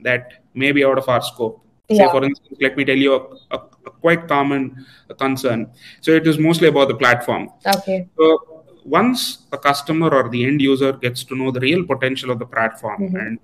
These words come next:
Speaker 1: how it transforms, uh, their business, and that too within an internal chat tool, so they start requesting us to code their bots, or they insist us to quickly jump over or hop on to a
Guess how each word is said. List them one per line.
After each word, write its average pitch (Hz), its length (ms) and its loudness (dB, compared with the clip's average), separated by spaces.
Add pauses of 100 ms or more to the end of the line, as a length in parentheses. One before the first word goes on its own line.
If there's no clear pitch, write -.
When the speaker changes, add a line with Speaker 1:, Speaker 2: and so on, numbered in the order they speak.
(140)
Speaker 1:
how 139 200 2
it 147 140 -4
transforms, 143 920 0 (380)
uh, 120 220 -2
their 123 200 -2
business, 139 640 -2 (340)
and 123 120 -2
that 131 180 4
too 170 60 6
within 147 280 4
an 127 120 0
internal 135 380 0
chat 120 340 -2
tool, 127 180 0 (520)
so 156 440 4
they 170 120 4
start 175 480 4
requesting 147 500 2
us 143 140 -2
to 135 100 2
code 131 260 2
their 127 160 4
bots, 117 460 0
or 117 540 -4
they 123 80 -6
insist 123 420 -2
us 123 200 -4
to 120 300 -2 (280)
quickly 131 340 0
jump 123 300 0
over 123 320 2
or 117 160 2
hop 123 260 0
on 123 240 0
to 120 220 2
a 117 300 -2